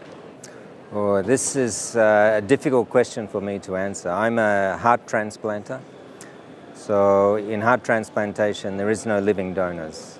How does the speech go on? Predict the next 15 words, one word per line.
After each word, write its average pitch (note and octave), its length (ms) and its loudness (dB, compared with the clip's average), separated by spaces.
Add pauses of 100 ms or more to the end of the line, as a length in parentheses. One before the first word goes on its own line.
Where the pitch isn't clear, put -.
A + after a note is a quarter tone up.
(120)
Um, F#2 480 -6 (600)
I G2 120 -2
think B2+ 260 0
for G#2+ 420 8
kidney C#3 360 0
transplantation, G#2 1300 -2 (680)
uh, G2 420 4
some C3 240 4
people A#2+ 280 2
would A2+ 160 -2
see A#2 280 0
living A#2+ 400 2
donation G#2+ 840 0
as, G2+ 720 -4
um, F#2 560 -2